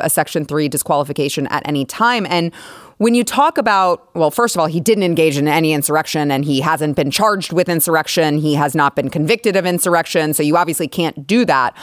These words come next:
But it was interesting to listen to, because you talk about the two-tiered weapon, uh, the two-tiered justice system and the weaponization of the judicial branch of government. And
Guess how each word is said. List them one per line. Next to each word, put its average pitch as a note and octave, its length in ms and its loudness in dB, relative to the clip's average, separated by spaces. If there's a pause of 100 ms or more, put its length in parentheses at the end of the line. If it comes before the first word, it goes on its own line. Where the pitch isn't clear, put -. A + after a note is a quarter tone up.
(360)
But A3 400 0 (1080)
it A#3+ 120 0
was A3+ 120 2
interesting F3+ 680 0
to G3 120 0
listen F3 380 0
to, A#2+ 200 -4
because F3 440 -2 (260)
you A#3+ 80 2
talk D4 240 2
about B3 160 0
the F3+ 60 -10
two-tiered E3+ 400 0
weapon, D3 400 2
uh, D#3+ 160 2
the F3 120 0
two-tiered G3 440 0
justice E3+ 340 0
system D3+ 380 0
and D#3 120 0
the D3 60 0
weaponization D#3 680 0
of C#3+ 160 -2
the D#3 80 -2
judicial C#3+ 480 0
branch D3 520 0
of D3 140 -2
government. F#3 460 0 (400)
And G3+ 500 0